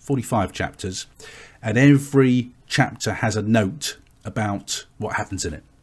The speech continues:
So it's not, uh, de-, uh, planned in, in great, uh, detail, but I know what's happening throughout the book now, and I know how we get to the, to the end of the book.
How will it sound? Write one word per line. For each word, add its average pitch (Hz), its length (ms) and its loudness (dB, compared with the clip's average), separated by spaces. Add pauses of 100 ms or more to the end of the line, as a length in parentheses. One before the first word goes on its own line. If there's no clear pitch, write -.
So 98 380 2 (420)
it's - 240 -6
not, 135 200 0 (1040)
uh, 110 180 0 (360)
de-, 131 180 2
uh, 110 180 4
planned 113 360 0
in, 104 180 -2
in 110 160 -4
great, 104 280 -2 (240)
uh, 98 140 -4
detail, 98 580 0 (240)
but 117 100 -4
I 110 80 0
know 117 200 4
what's 104 240 -2
happening 95 580 -6
throughout 95 380 -8
the 98 40 -10
book 110 240 -4
now, 95 220 -8
and 92 100 -6
I 92 60 -4
know 98 140 -4
how 92 200 -6
we 90 120 -8
get - 300 -10
to - 100 -10
the, 87 260 -10 (280)
to - 80 -8
the 98 140 -8
end 87 340 -10 (120)
of 95 160 -12
the - 80 -12
book. - 320 -10